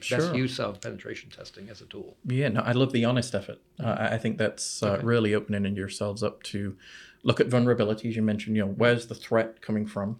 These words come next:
Speaker 2: in the respective environment, in
Speaker 1: Mm-hmm.
Speaker 2: your industry, vertical, whatever that happens to be, uh, and, you know, work with the respective, uh, consultant, re-, the penetration testers.
Speaker 1: Okay.
Speaker 2: What is the,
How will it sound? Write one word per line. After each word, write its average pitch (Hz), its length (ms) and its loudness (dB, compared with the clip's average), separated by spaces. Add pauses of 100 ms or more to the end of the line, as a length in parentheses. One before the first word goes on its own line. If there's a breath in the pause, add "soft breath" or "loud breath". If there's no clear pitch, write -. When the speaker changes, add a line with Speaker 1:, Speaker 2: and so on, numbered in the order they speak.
(120)
Speaker 2:
in 104 140 -6
the 104 40 -10
respective - 520 -8
environment, 98 500 -2
in 104 80 -2
Speaker 1:
Mm-hmm. - 220 -2
Speaker 2:
your 104 120 -4
industry, 104 480 -4
vertical, 98 520 -2
whatever 104 280 -8
that 98 140 -6
happens 104 320 -6
to 101 100 -4
be, 117 360 -2 (440 loud breath)
uh, - 40 -2
and, 123 720 2
you - 80 0
know, 135 80 4
work 123 340 0
with 139 240 0
the 135 340 2
respective, 135 800 -4
uh, 131 460 0 (100)
consultant, - 480 2 (160)
re-, 117 160 0
the - 160 -6
penetration 135 560 -4
testers. 95 400 -12
Speaker 1:
Okay. 107 100 -8
Speaker 2:
What 131 200 4
is 117 280 0
the, - 140 -8